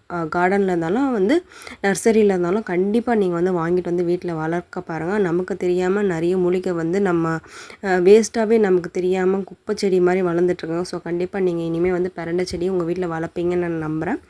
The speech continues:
So, அதுக்கு வந்து என்னென்னு பார்த்தீங்கன்னா, உளுந்து கொஞ்சம் எடுத்திருக்கேன், தேங்காய், ரெண்டு காஞ்ச மிளகா, புளி கொஞ்சம், பிரண்டை வந்து எடுத்திருக்கேங்க. இன்னைக்கு பிரண்டை வந்து பார்த்தீங்கன்னா, ஒரு ரெண்டு பேருக்கு வரா மாதிரி தான் எடுத்திருக்கேன். ஒரு வேளை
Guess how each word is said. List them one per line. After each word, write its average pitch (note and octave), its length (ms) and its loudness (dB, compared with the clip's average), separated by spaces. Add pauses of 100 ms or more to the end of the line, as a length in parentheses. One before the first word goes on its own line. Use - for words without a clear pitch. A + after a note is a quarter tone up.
(400)
So, B3 160 0
அதுக்கு A3 320 2
வந்து G3+ 240 2
என்னென்னு F#3+ 340 2
பார்த்தீங்கன்னா, F3+ 420 -4
உளுந்து G3+ 240 4
கொஞ்சம் E3+ 300 -4
எடுத்திருக்கேன், G3 400 -8
தேங்காய், E3+ 420 -2
ரெண்டு E3+ 300 -4
காஞ்ச E3 300 -6
மிளகா, F3 220 -6 (140)
புளி F#3+ 280 -4
கொஞ்சம், F#3 360 -8
பிரண்டை F3 320 -2
வந்து E3 280 0
எடுத்திருக்கேங்க. E3 540 -8 (320)
இன்னைக்கு A3+ 320 0
பிரண்டை F#3 240 -2
வந்து G#3+ 320 0
பார்த்தீங்கன்னா, F#3 300 -2
ஒரு F3+ 160 2
ரெண்டு F#3+ 240 2
பேருக்கு G#3 340 -4
வரா F3 260 -2
மாதிரி E3+ 220 0
தான் F#3 160 -2
எடுத்திருக்கேன். E3+ 460 -6
ஒரு E3+ 200 0
வேளை F3 240 0